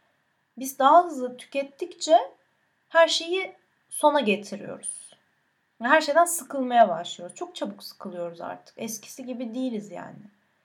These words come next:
Daha yenisini istiyoruz. İşte bir, birisi var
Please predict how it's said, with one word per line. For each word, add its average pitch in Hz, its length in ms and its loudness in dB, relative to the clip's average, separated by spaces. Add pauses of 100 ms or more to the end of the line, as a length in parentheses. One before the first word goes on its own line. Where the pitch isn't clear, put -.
(260)
Daha 269 180 0
yenisini 262 520 0
istiyoruz. - 680 -10
İşte 226 440 -12
bir, 269 300 -8 (1200)
birisi 269 600 -8
var 202 280 2